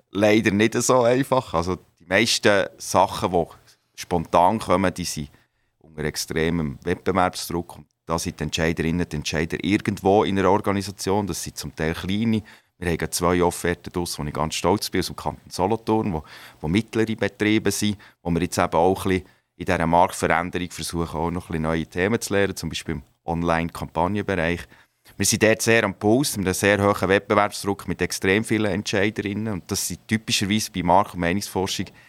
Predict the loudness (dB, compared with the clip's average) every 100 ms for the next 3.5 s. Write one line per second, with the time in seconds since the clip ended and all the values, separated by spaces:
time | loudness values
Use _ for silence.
0 | _ -8 0 0 4 4 4 2 -2 -4
1 | -2 -2 -2 -4 -8 -8 -2 -2 -2 -6
2 | -4 0 -2 -2 -2 0 0 -2 -6 -6
3 | -4 -2 -2 -2 -2